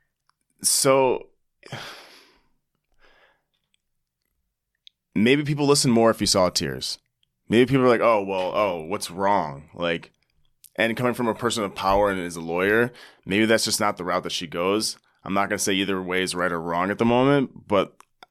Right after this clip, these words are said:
I wouldn't take the route of bringing attention to it and crying about it, because that's not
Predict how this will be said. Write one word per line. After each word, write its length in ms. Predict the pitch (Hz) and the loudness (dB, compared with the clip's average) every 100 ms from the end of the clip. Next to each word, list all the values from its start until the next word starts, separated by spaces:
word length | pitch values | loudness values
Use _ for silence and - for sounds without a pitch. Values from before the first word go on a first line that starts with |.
| _ _ _ | _ _ _
I 340 | 101 110 107 104 82 58 | 2 4 2 -2 -10 -16
wouldn't 580 | 85 104 110 101 - - | -4 0 2 0 -2 -4
take 300 | - 98 92 | -2 -2 -2
the 100 | 92 | -2
route 280 | 92 90 85 | 0 0 -2
of 300 | 71 - - _ - | -6 -16 -20 _ -2
bringing 320 | 98 92 87 | 0 2 0
attention 380 | 80 92 90 90 | 0 -2 -2 -4
to 160 | 92 | -4
it 80 | 80 - _ _ - _ - | -6 -8 _ _ -20 _ -6
and 300 | 80 85 73 - | -4 -4 -8 -14
crying 380 | - 90 87 85 | -8 -2 -2 -2
about 300 | 80 78 73 | -4 -6 -6
it, 160 | 58 58 | -8 -8
because 260 | 90 82 | -6 -4
that's 260 | 85 82 85 | -2 -4 -2
not 320 | 76 - | -4 -6